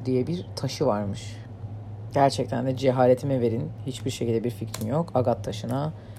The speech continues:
derhal bakmak isterim. Görelim agat taşını.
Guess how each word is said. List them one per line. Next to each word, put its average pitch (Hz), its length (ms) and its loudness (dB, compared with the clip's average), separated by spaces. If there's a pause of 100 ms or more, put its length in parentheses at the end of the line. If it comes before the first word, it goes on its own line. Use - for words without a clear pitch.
(280)
derhal 117 480 2 (100)
bakmak 117 300 -2
isterim. 185 580 -6 (1200)
Görelim 143 460 8
agat 120 320 -2
taşını. 220 440 -4